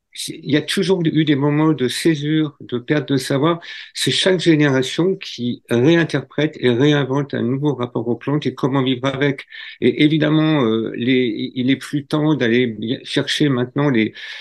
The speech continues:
les savoirs de la société d'avant le plan Marshall, et moi je dirais même surtout d'avant la guerre de quatorze. C'est vrai que beaucoup de, de connaissances et de savoirs, euh, populaires autour des plantes en France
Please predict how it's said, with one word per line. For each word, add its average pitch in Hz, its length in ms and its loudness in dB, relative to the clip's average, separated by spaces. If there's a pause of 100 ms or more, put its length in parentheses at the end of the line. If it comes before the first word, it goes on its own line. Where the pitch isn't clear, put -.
(120)
les 120 180 0
savoirs 135 440 0
de 123 100 0
la 113 360 2
société 127 460 -2
d'avant 127 280 0
le 127 100 0
plan 127 160 -4
Marshall, 127 520 -2
et 117 40 2
moi 131 120 2
je 143 60 2
dirais 131 180 0
même 143 180 0
surtout 131 260 -4
d'avant 135 300 2
la 127 140 2
guerre 131 180 0
de 120 80 0
quatorze. 131 540 -4 (560)
C'est - 160 -2
vrai 127 140 4
que 107 80 -4
beaucoup 131 280 0
de, 117 320 2
de 110 100 -2
connaissances 127 680 -2
et 113 40 -4
de - 60 -8
savoirs, 120 500 0
euh, 104 80 -2
populaires 123 440 0
autour 113 180 -4
des 113 120 0
plantes 113 260 -6
en 117 60 -4
France 156 360 -4